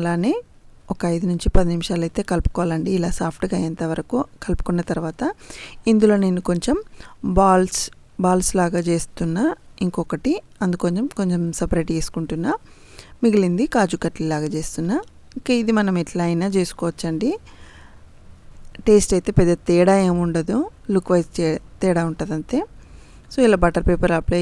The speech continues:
చేసేసుకొని మళ్ళీ కొంచెం ఆయిల్ కానీ నెయ్యి కానీ పెట్టేసుకొని ఇలా మనం చపాతీ చేసుకునేది ఉంటుంది కదా పూరి ప్రెషర్‌ది, దీంతోటి ఇలా స్ప్రెడ్ చేసేసుకొని కట్ చేసేసుకోవడమే.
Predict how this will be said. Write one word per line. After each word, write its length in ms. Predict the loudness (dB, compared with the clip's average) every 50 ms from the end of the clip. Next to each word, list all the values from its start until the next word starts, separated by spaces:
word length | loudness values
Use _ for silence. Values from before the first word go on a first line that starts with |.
| 0
చేసేసుకొని 560 | -2 -2 -4 -6 -8 -6 -6 -4 -2 -2 -2 -2 -4 -6 -8 -4 -2
మళ్ళీ 180 | -2 -2 -2 -2 -4
కొంచెం 340 | -4 -4 -4 -6 -6 -4 -4 -6 -8 -12 -18 -20 -20 -20 -18 -10 -4 -2 0
ఆయిల్ 180 | 0 0 0 0 -2
కానీ 200 | -4 -4 -4 -6 -8 -12 -16 -20 -20 -14 -8 -4 -2
నెయ్యి 180 | -2 -2 -2 -2
కానీ 160 | -2 -2 -2 -4 -4
పెట్టేసుకొని 540 | -4 -2 -2 -4 -4 -4 -4 -4 -2 0 -2 -2 -4 -10 -20 -20 -20 -20 -20 -20 -20 -20 -20 -20 -14 -8 -4
ఇలా 120 | -4 -2 -2 -2
మనం 180 | -4 -4 -4 -6 -6 -8 -10 -12 -12 -8 -6
చపాతీ 340 | -4 -2 -2 -2 -2 -2 -4
చేసుకునేది 400 | -4 -4 -6 -6 -6 -6 -6 -6 -8
ఉంటుంది 200 | -8 -8 -8 -6 -6
కదా 160 | -4 -4 -4 -4 -4 -8 -10 -8 -4
పూరి 200 | 0 0 2 2 2
ప్రెషర్‌ది, 460 | 0 0 -2 -4 -8 -8 -6 -6 -6 -6 -8 -12 -20 -20 -20 -20 -20 -20 -20 -20 -20 -20 -20 -20 -20 -20 -20 -20 -20 -20 -20 -20 -20 -20 -20 -20 -18 -8 -4 -2
దీంతోటి 360 | -2 0 0 -2 -2 -2 0 0 0
ఇలా 100 | 0 0 0
స్ప్రెడ్ 240 | 0 -2 -2 0 2 0
చేసేసుకొని 640 | 0 0 -2 -6 -8 -10 -8 -6 -4 -2 0 0 -2 -2 -4 -10 -20 -20 -20 -6 -2 -2
కట్ 140 | -2 0 0 -2
చేసేసుకోవడమే. 680 | -4 -2 -2 -2 -4 -4 -6 -8 -8 -8 -8 -8 -10